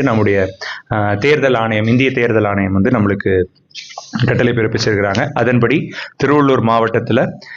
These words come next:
இந்த பணி வந்து, ஆ, வரைவு, வரைவு வாக்காளர் பட்டியலுக்கான பணி அனைத்து அலுவலர்கள், அனைத்து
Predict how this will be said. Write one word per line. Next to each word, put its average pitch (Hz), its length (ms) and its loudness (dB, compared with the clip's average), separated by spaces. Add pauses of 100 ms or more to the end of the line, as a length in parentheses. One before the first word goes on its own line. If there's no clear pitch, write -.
(160)
இந்த 110 520 2
பணி 123 240 0
வந்து, 110 580 2 (160)
ஆ, 98 380 0 (180)
வரைவு, 123 540 -2
வரைவு 131 260 0
வாக்காளர் 123 380 0
பட்டியலுக்கான 110 500 0
பணி 113 260 0
அனைத்து 113 340 -2
அலுவலர்கள், 113 500 4
அனைத்து 113 420 0